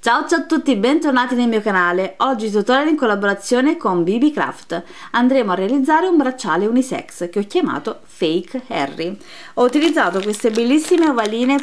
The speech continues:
in conchiglia prese dal sito di B B Craft. Questo è il codice e sono davvero strepitose. Vi lascio il link anche in descrizione.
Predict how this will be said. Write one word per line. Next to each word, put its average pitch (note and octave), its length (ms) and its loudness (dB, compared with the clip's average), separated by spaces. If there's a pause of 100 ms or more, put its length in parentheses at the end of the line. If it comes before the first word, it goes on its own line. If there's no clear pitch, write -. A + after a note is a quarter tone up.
(120)
in A3 160 -2
conchiglia B3+ 560 0
prese A3 360 2
dal G#3+ 220 0
sito G#3 240 -2
di G#3 140 2
B F#3+ 140 2
B F#3 160 2
Craft. E3+ 500 -4
Questo G#3 460 0
è F3+ 40 4
il F3 140 -2
codice F3 640 -2
e G#3 120 -4
sono G3+ 240 -4
davvero A3 360 2
strepitose. E3+ 720 -2
Vi F3+ 100 -2
lascio G#3+ 360 0
il B3 100 0
link E4 240 2
anche G3+ 320 -2
in F#3+ 80 0
descrizione. E3+ 840 -2